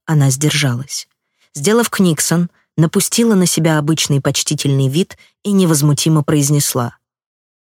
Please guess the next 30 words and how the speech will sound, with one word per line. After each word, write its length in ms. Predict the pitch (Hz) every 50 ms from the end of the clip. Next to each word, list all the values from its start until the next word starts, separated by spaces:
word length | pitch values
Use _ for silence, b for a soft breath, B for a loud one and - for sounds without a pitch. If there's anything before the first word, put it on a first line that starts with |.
| _ _ _ _ _
«Прошу 300 | - - - - - -
прощения, 600 | - - 110 - - - - 123 139 139 139 143
мисс. 460 | 143 143 127 113 - - - - - _ b b b b b b
Зная 320 | - 135 135 165 190 220 220
я 180 | 202 196 180
об 140 | 175 170 180
этом, 320 | 185 - 165 170 170 156
так 180 | - 151 143 -
и 40 | 143
вела 260 | 147 135 135 143 165
бы 100 | 185 208
себя, 280 | - - 220 208 208 202
понятное 440 | - 196 196 190 185 - 185 180
дело, 320 | 180 180 185 185 185 185 185
иначе, 560 | 196 196 180 147 123 - - - - - 147 B B B B B B
но 140 | 160 170 180
от 140 | 175 - 180
обычных 500 | 175 175 180 202 - - - 180 170 156
гувернанток 600 | 165 165 156 170 175 170 180 180 175 165 165 160
в 60 | 156 151
доме 280 | 156 170 170 165 160
всегда 340 | - - - 165 165 160 156
столько 400 | 151 - - 165 165 - - 151
бед, 240 | 160 160 190 220 -
что 220 | - - - 143
волей-неволей 680 | 147 156 156 156 151 151 151 151 151 190 226 226 220
проникнешься 720 | 220 - - 160 151 151 151 151 - 185 175 - - - 185
к 100 | - -
ним 180 | 156 139 139 135
недоверием. 680 | 139 147 160 170 170 156 131 - - - - - 147